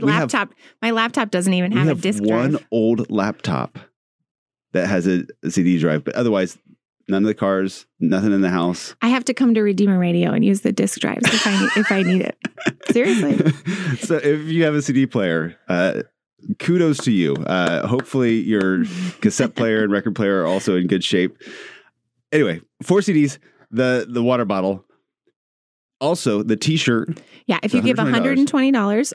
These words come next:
Speaker 2: which
Speaker 1: And
Speaker 2: is, which comes out to twenty dollars a month. This
Speaker 1: Ten dollars
Speaker 2: is,
Speaker 1: a month.
Speaker 2: or ten dollars a month, sorry.
Speaker 1: Twenty dollars a month
Speaker 2: Anyway,
Speaker 1: would be double that.
Speaker 2: ten dollars a month.
Speaker 1: <laughs>
Speaker 2: <laughs> Let's just focus for one second.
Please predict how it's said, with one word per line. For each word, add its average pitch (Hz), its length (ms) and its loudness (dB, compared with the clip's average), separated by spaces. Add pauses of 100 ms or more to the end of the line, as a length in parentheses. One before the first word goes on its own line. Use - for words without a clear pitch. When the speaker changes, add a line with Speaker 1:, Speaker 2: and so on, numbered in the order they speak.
(140)
Speaker 2:
which 226 140 2
Speaker 1:
And 254 80 2
Speaker 2:
is, 220 220 -2
which - 260 -2
comes 247 240 2
out 220 220 -2
to 226 420 2
twenty 220 220 0
dollars 226 220 0
a 277 40 2
month. 202 280 0 (300)
This 226 140 0
Speaker 1:
Ten 196 100 4
dollars 208 200 0
Speaker 2:
is, - 20 -16
Speaker 1:
a 170 40 -4
month. 160 100 0
Speaker 2:
or 262 40 2
ten 285 180 0
dollars 262 220 0
a - 40 2
month, 226 200 -2
sorry. 214 160 0
Speaker 1:
Twenty 277 100 2
dollars 233 220 0
a 165 40 0
month 151 300 -2 (760)
Speaker 2:
Anyway, 220 320 2
Speaker 1:
would 104 100 -2
be - 80 -18
double 127 280 0
that. - 220 -4 (140)
Speaker 2:
ten 262 220 0
dollars 269 280 2
a 302 60 2
month. 254 320 0 (140)
Speaker 1:
<laughs> 311 180 2
Speaker 2:
<laughs> - 40 -6
Let's 254 200 -2
just 196 220 0
focus 262 360 0
for 311 160 0
one 269 200 2
second. 214 380 -2